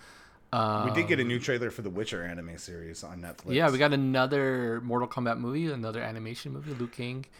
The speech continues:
Speaker 2: um, in Mor-, in Mortal Kombat Legends: Battle of the Realms.
Speaker 1: So
Speaker 2: So it's
Speaker 1: did you
Speaker 2: pretty
Speaker 1: see
Speaker 2: cool.
Speaker 1: this Witcher news from WitcherCon a couple weeks ago with the update for, or the updated version of The Witcher Three that's coming out?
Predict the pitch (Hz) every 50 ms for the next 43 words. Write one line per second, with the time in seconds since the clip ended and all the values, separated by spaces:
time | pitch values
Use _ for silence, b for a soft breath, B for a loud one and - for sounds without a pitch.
0 | b b b b b b b b - 123 113 110 107 107 104 104 104 104 110 123
1 | 120 - 117 107 107 107 107 113 - - - - 123 113 107 107 107 117 120 123
2 | - 131 123 113 - - 120 117 117 131 120 120 - 120 110 110 113 110 107 107
3 | 107 113 117 131 147 151 - - 156 127 139 143 127 147 139 135 170 170 160 160
4 | 165 156 147 - - - - 117 117 120 120 156 143 135 139 143 139 135 - 123
5 | 101 98 104 - 139 123 - 135 131 127 117 - 135 - 120 120 123 123 120 -
6 | 127 123 123 120 110 110 104 - 101 87 - - 98 104 - 131 117 95 117 117
7 | 113 117 117 - - - _ _ - - - - - 113 110 104 101 101 95 95
8 | 92 92 92 76 98 101 95 98 104 - - 117 104 98 76 - 95 104 95 110
9 | 113 107 98 - 104 90 92 95 - 95 85 - - 82 87 90 104 117 113 -
10 | - - 113 110 101 - - 127 117 113 117 117 120 -